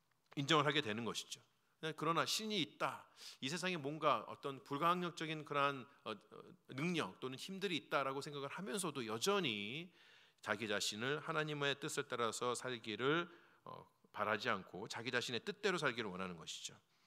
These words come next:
그래서 이들은 다른 사람들보다 조금 더 우월하게 살기 위해서 끊임없이 노력하고,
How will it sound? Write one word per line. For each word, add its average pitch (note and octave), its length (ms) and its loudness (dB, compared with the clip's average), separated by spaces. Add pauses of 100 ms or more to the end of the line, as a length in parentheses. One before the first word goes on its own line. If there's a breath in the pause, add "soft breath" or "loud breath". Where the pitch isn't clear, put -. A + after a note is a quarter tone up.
(520 loud breath)
그래서 C#3+ 200 6
이들은 D3+ 520 8 (360 loud breath)
다른 D#3+ 360 4
사람들보다 E3+ 840 2
조금 D#3+ 400 2
더 A2+ 220 2
우월하게 E3 640 6 (460)
살기 F3+ 460 0
위해서 D#3 220 2
끊임없이 F#3 540 -2
노력하고, C3+ 880 0